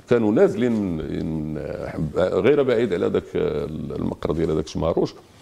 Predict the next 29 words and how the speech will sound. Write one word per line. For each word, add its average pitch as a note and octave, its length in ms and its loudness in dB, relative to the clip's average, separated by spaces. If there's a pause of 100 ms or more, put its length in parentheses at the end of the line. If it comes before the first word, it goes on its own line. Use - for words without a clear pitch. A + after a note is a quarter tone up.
(640)
لاحظوا F3 400 2 (720)
جوج F#2+ 220 0
سائحتين F#2+ 640 2
مع E2+ 100 2
سبعة F2+ 340 -2
العشية A#2+ 440 2 (420)
غادي G#2+ 200 2
يوضعوا A2 560 2
الخيمة G2+ 320 0
ديالهم G2 200 0
في - 100 -6
واحد - 140 -6
البلاصة A#2+ 400 0
نائية، A2+ 840 0
ما E2+ 80 -4
فيها F#2 140 -2
حتى A#2+ 120 -4
واحد. G#2+ 240 -4 (1500)
تما C#3+ 260 2
عاد C3 200 2
هما A#2 180 -2
يفكروا، - 460 -2
قالوا: G2 180 0
"زكا، G#2+ 240 -4
هذه G2 380 0
هو A2 160 4
الهدف، A2 400 0
جات F#2 240 0
لعندنا، F#2 380 -2